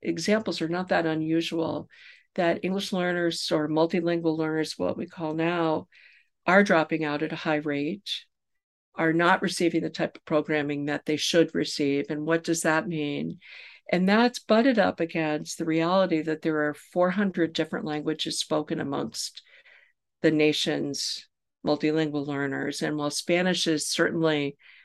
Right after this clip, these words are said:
the most common, you can see how it, just because students speak Spanish doesn't mean they have the same experiences. They're certainly not monolithic, as Manuel and Ernesto exemplify.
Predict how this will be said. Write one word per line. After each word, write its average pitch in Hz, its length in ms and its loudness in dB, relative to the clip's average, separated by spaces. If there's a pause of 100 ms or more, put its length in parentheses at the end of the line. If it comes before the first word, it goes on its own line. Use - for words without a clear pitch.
(240)
the - 80 -2
most 147 260 0
common, 170 640 2
you 165 160 4
can 170 160 -2
see 185 540 2 (640)
how 208 440 4
it, - 180 -4 (560)
just 208 220 4
because 202 260 2
students 185 320 -4
speak 170 240 0
Spanish 226 460 2
doesn't 170 280 0
mean 165 160 2
they 156 200 2
have 151 340 0
the - 80 -12
same 156 400 0
experiences. - 1160 -2 (340)
They're 160 100 4
certainly 156 460 0
not 147 300 -2
monolithic, 147 680 -2
as 156 220 0
Manuel 139 540 0
and - 240 -4 (340)
Ernesto 151 720 2
exemplify. - 800 0